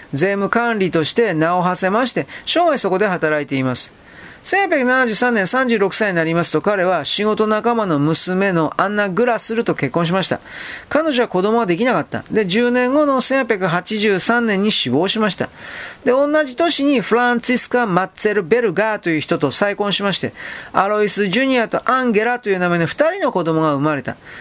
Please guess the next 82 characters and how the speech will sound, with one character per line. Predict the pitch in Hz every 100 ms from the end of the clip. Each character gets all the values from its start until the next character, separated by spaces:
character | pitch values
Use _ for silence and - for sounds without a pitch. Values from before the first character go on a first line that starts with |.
| - -
あ | 190
と、 | 202 240 -
交 | - 254
際、 | 233 233 -
後 | 196 214 247
添 | 269 262
え |
の | 269
で | 196
す | 170
ね、 | 202
フ | -
ラ | 220 220
ン |
ツ | 202 262
ィ |
ス | -
カ | 208
も | 202
結 | 180 165
婚 | 185 180
し |
て、 | 175
わ | 208 254
ず |
か | - 175
一 | 165 208
年 | 226 233
後 | 226
の | 208 202 - -
千 | - 254
八 | 247
百 | 214 190
八 | 196 202
十 | 220
四 | 226 226
年 | 220 220
に | 240 - -
肺 | 220 220
結 | 226 233
核 | 214 170 175
で | 233
死 | -
亡 | 156 151
し | -
て | 147
い |
ま | 135 135
す。 | - - - - - - - 247
で、 | 285
二 | - 339 381
人 | 370
の | 269
子 | 247 220
持 | 220
ち | - 220
の | 226
で | 156
す | 170
ね、 | 160
父 | - 220
子 | - 254
家 | 247 339 339
庭 | 247 202
に | 170
な | 175
っ | 180
て、 | - 185 165 120 - - - -
女 | 185 226
性 | 262 262
と | 294 302
で | 247
す | 208
ね、 | 220
子 | - 208
持 | 214 214
ち、 | 226 -
ま | 214
あ、 |
生 | 190 226
殖 | 226 226 233
に | 240